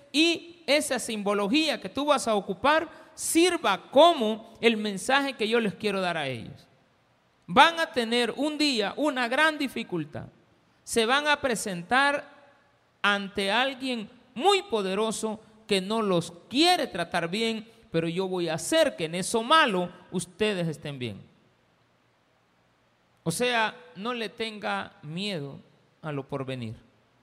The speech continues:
No le tenga miedo a la, a los grandes retos. No le tenga miedo a lo que venga.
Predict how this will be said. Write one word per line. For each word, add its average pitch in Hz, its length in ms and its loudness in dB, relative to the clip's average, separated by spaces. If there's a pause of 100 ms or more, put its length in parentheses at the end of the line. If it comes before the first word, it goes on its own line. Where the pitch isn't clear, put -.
(1400)
No 220 260 -2
le 185 160 -2
tenga 175 340 -6
miedo 185 440 -8 (420)
a 160 120 -4
la, 127 320 -8
a 139 120 -8
los 123 200 -6
grandes 135 460 -8
retos. 143 600 -12 (1900)
No 139 200 -2
le 190 140 -4
tenga 190 320 -10
miedo 175 300 -12
a 127 40 -10
lo 120 160 -10
que 120 120 -12
venga. 123 260 -12